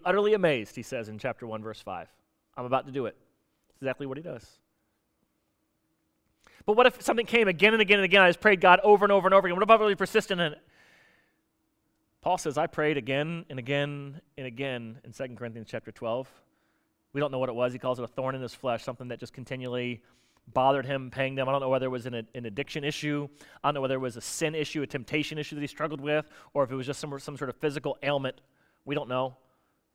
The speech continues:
And again and again and again, he says, "God, take this from me," and God doesn't. Sometimes it's God's will that it lingers.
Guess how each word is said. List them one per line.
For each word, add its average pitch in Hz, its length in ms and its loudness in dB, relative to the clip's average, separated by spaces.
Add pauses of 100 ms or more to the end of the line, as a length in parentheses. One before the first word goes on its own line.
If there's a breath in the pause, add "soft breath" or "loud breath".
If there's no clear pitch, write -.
(380)
And 151 80 -6
again 160 280 0
and 180 60 -2
again 170 200 -2
and 170 40 0
again, 156 200 0
he 135 60 -4
says, 131 180 -10
"God, 139 220 0
take 147 160 -6
this 135 100 -12
from 135 180 -8
me," 123 140 -8
and 117 100 -10
God 113 160 -6
doesn't. 107 280 -10 (1200)
Sometimes 143 380 -8
it's 123 100 -18
God's 117 260 -6
will 123 440 -2 (880)
that 120 100 -8
it - 80 -10
lingers. 123 460 -14